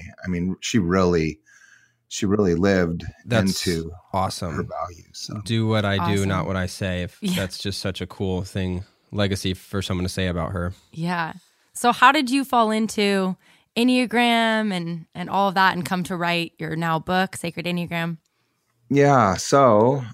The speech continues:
Speaker 1: um, so we were part of that organization for twenty years,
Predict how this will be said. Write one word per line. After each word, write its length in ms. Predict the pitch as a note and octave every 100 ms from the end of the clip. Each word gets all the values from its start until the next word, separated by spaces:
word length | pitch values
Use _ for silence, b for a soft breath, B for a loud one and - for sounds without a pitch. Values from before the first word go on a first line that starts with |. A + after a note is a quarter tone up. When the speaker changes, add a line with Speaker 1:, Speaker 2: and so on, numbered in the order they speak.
| -
Speaker 1:
um, 520 | B2 A2+ F#2+ F2 - - -
so 120 | B2
we 140 | C#3
were 100 | D#3+
part 220 | E3+ C3
of 60 | A#2
that 100 | G#2
organization 540 | A2+ A2+ G2+ G2 G#2+
for 120 | F#2+ G2
twenty 280 | - G#2+
years, 420 | A#2 E2 E2+ F#2